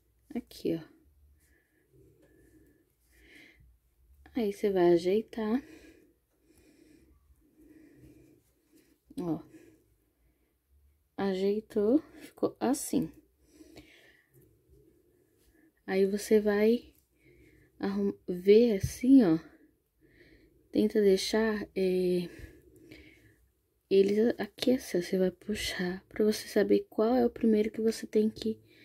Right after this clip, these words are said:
você vai pegar uma ponta de cada vez, desses quatro aqui. Aí, vamos lá. Peguei uma. Aí, eu vou colocar essa pérola tie-dye,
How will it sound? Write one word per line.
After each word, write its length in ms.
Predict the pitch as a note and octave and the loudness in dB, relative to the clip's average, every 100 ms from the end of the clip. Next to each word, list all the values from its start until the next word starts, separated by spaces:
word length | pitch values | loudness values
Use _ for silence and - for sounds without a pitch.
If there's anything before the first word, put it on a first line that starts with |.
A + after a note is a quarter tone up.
| - - - - | -20 -20 -20 -2
você 100 | G3 | 0
vai 100 | G3+ | 2
pegar 320 | G3+ G#3 - | 4 2 2
uma 220 | A#3+ D4 D#4 | 8 8 8
ponta 480 | - A#3+ B3 B3+ - _ _ _ _ | 6 -2 -2 -6 -10 _ _ _ _
de 140 | G#3+ - | -12 -6
cada 320 | A#3+ A3+ B3+ | 0 4 4
vez, 180 | G#3 F3+ | 4 2
desses 420 | F#3+ - - - | -4 -8 -16 -18
quatro 380 | - G3 - A3+ | -8 -6 -6 -10
aqui. 280 | - - - _ - - - - - _ _ | -12 -14 -16 _ -20 -20 -20 -20 -20 _ _
Aí, 180 | F3+ F3+ | -4 -4
vamos 340 | F3+ F3+ G3+ | 0 0 0
lá. 220 | A3 D#3 - - - | 0 -2 -4 -14 -6
Peguei 400 | - F3+ G3+ F#3+ | -4 2 6 6
uma. 260 | F3 F3+ A#3 D#4 - - - _ _ _ _ _ _ - _ - | 6 4 4 2 -2 -20 -20 _ _ _ _ _ _ -20 _ -10
Aí, 140 | G#3 | -6
eu 80 | G#3 | -4
vou 120 | G3+ | -6
colocar 800 | - - G#3 G#3 - F#3 D#3+ D#3+ - _ _ _ _ _ _ _ - - _ - | -8 -6 -4 -6 -6 -2 0 -2 -14 _ _ _ _ _ _ _ -20 -20 _ -2
essa 280 | C4 - C#4 | 0 2 0
pérola 480 | A3+ G3+ G3 F#3+ | 2 2 4 2
tie-dye, 720 | F3 - F#3+ F#3 D#3+ D#3+ G#3+ | -2 -4 -4 -2 -2 -2 -2